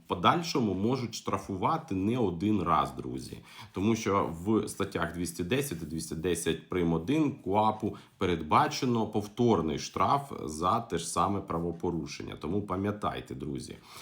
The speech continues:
От. І, е, знижка на штрафи Т Ц К. Да, з однієї сторони, е, досить така, м, цікава ситуація. Вона,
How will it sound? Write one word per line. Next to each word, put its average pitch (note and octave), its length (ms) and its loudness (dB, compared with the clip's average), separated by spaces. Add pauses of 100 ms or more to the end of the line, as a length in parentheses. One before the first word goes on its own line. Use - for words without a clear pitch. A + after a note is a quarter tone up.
(180)
От. F2 340 2
І, C3+ 320 2
е, G2+ 240 4
знижка B2+ 640 4
на G#2+ 380 2
штрафи A2 420 2
Т G2 140 -6
Ц - 180 -6
К. - 300 -8
Да, G2+ 260 2
з F#2 100 -4
однієї C#3 400 2
сторони, A#2+ 600 0 (280)
е, F#2+ 180 0
досить G#2+ 540 0
така, A2+ 380 6
м, E2+ 420 0
цікава A#2 580 6
ситуація. A#2 880 0
Вона, A2 520 2